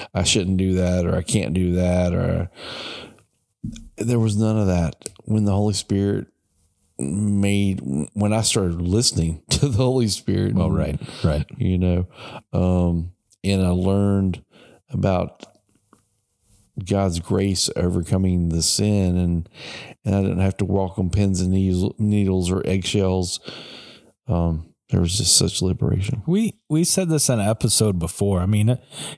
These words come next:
Speaker 2: it is, it is difficult. Uh, there's not a right or wrong way. Like there, and,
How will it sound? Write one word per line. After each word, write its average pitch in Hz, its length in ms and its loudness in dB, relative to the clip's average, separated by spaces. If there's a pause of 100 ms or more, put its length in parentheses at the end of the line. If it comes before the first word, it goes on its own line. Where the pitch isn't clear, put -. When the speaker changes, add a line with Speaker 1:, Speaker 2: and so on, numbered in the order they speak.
Speaker 2:
it 208 160 2
is, 269 360 0
it 135 140 2
is 208 240 2
difficult. 78 680 -2 (680)
Uh, 98 340 2 (140)
there's 170 280 2
not 180 500 0 (200)
a 139 100 6
right 104 300 4
or 135 80 4
wrong 98 400 4
way. 85 400 2 (460)
Like 127 240 2
there, 139 340 2
and, 135 280 2